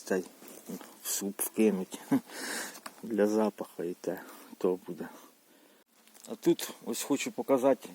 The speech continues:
ну, як ми взагалі пропускаємо гриби. Ну, я на, на своєму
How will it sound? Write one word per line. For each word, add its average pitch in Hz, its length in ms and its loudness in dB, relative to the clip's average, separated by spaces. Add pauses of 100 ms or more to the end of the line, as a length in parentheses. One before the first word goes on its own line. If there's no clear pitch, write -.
(140)
ну, 196 160 4
як 147 180 4
ми 139 160 4
взагалі 127 500 6
пропускаємо 117 760 2
гриби. 107 480 2
Ну, 123 300 2 (1500)
я 160 160 12
на, 135 320 8
на 131 280 4
своєму 127 680 6